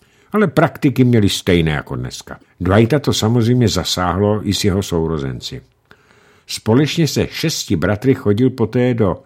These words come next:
abilenejské střední školy. Nejprve pracoval, později se přihlásil na námořní akademii.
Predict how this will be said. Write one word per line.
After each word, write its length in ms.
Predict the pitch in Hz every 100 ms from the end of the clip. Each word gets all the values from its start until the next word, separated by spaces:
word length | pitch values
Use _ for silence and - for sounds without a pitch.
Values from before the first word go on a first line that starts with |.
| _ _ _ _
abilenejské 840 | 95 92 110 120 127 127 - 131
střední 400 | 120 - 120 120
školy. 480 | 120 - 92 73 65 - _ _ _ _ _ _ _ _
Nejprve 320 | 90 87 120 107
pracoval, 920 | 120 113 - 92 73 71 76 110 131 -
později 300 | 95 90 110
se 120 | 120
přihlásil 600 | 107 104 95 107 107 117
na 100 | 110
námořní 520 | 104 104 110 104 117
akademii. 720 | - - 110 82 73 64 64